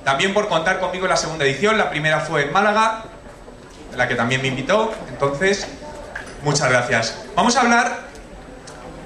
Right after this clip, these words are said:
a comenzar la mañana, que estamos un poquito dormidos todos, pero vamos a intentar, eh, animarnos viendo el impacto que tiene las redes sociales a nivel general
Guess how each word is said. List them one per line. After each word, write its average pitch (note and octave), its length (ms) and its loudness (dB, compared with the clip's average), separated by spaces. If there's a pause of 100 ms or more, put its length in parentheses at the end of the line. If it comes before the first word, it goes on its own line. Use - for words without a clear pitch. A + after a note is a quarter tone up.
(200)
a D#3 100 2
comenzar D#3+ 320 4
la G3+ 60 4
mañana, G3 340 2
que F#3+ 60 -2
estamos E3 260 -4
un F#3 60 -4
poquito F#3 580 2 (280)
dormidos C#3+ 460 0
todos, F3+ 380 2 (340)
pero C#3+ 120 2
vamos G3 160 2
a - 20 0
intentar, G3 680 0 (320)
eh, D#3+ 540 2 (420)
animarnos G3 680 2 (960)
viendo G#3 260 4
el A3 120 4
impacto A3 480 2
que G3 80 4
tiene A3 500 2 (400)
las C#3+ 160 4
redes G3 220 4
sociales G3+ 800 0 (500)
a - 20 -10
nivel D#3 180 0
general F#3+ 540 2